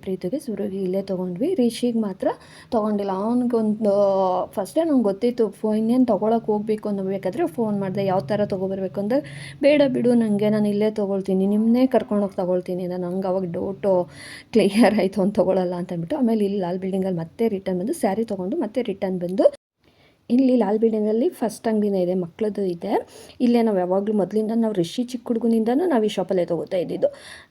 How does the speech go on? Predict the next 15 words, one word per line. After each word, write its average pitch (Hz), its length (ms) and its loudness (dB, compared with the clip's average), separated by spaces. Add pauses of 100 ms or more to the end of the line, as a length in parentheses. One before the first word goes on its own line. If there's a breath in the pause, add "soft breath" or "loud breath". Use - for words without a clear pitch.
ಇಲ್ಲಿ 269 200 6
ಬಂದು 233 400 2
ಅವ್ನಿಗೆ 247 300 4
ವಿವಾನಕ್ಕೆ 220 440 2
ತೊಗೊಂಡ್ವಿ. 190 360 -2
ಲಾಸ್ಟ್ 208 300 -2
ಟೈಮು 269 200 0
ಇಲ್ಲೇ 226 220 0
ವಿವಾನ್ಗೆ 208 500 -2
ಒಂದು 202 180 0
ಮೂರ್ನಾಲ್ಕು 196 380 -2
ಜೊತೆ 202 180 -6
ಏನೋ 208 140 -2
ತೊಗೊಂಡಿದ್ರು 185 520 -4
ಅಕ್ಕ. - 200 -14